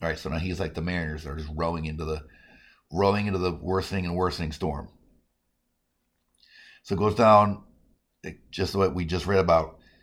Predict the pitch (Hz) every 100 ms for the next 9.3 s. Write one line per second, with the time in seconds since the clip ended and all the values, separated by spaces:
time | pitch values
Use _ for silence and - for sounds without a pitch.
0 | _ - - 104 90 101 - 92 98 98
1 | 95 87 80 - - _ _ _ _ _
2 | - 87 82 85 82 76 92 110 104 101
3 | 95 82 80 78 76 - _ _ _ _
4 | - - - 92 87 85 90 90 80 76
5 | 78 - 85 80 78 71 64 - _ _
6 | _ _ _ _ - 101 104 110 107 87
7 | 85 73 - - _ _ _ _ _ _
8 | _ _ _ _ 113 104 92 82 90 76
9 | 69 -